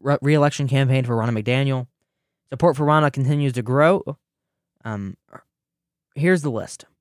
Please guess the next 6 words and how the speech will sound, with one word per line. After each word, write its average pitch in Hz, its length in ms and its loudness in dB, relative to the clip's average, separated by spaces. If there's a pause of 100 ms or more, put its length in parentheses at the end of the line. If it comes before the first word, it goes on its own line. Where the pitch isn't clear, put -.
(520)
of 127 180 -4
states - 480 -10 (320)
that 131 140 -10
are 123 60 -4
supporting 107 420 -8
her. - 160 -18